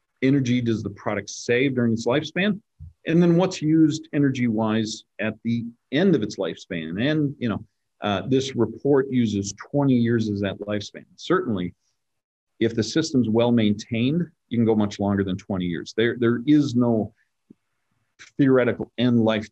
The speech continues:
to the product. While well-maintained system, just like any glycol, can go on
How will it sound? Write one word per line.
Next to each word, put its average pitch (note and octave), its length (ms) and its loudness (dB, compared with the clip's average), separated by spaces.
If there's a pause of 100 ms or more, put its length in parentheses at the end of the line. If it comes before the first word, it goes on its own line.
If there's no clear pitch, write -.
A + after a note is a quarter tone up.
to G2+ 80 -6
the G2 120 -10 (160)
product. F#2 400 -6
While G2+ 260 0
well-maintained C#3 720 2
system, G#2 360 -4
just A2+ 200 -2
like G#2+ 160 0
any G#2+ 180 2
glycol, G2 600 -2
can F#2+ 180 -6
go F#2+ 220 -2
on F#2+ 320 -6